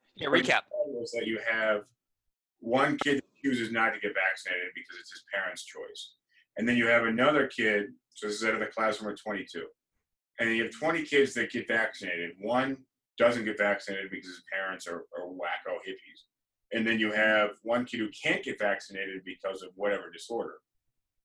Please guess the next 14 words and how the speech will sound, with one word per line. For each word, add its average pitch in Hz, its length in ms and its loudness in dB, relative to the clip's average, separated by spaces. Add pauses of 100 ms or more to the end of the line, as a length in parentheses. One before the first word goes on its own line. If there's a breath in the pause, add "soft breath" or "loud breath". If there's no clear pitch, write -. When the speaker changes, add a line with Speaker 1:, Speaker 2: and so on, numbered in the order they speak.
(120)
Speaker 2:
What, 107 200 0 (200)
what 107 260 2
Andres 110 420 2
is 101 100 -8
saying 101 240 -2
is 101 160 -10
now 107 300 0
that 101 260 0
one 104 220 -2
person - 260 -16
who - 120 -20 (200)
can't - 320 -4
get - 160 -10
vaccinated - 680 -14